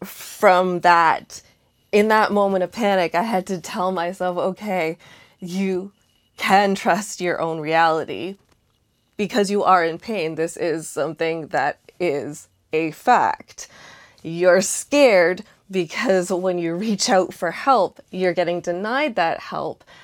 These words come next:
and you're, you're scared to reach out again,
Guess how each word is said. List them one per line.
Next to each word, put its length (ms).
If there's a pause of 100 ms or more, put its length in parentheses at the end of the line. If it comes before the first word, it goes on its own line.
(220)
and 380 (140)
you're, 680
you're 240
scared 540
to 180
reach 400
out 200
again, 500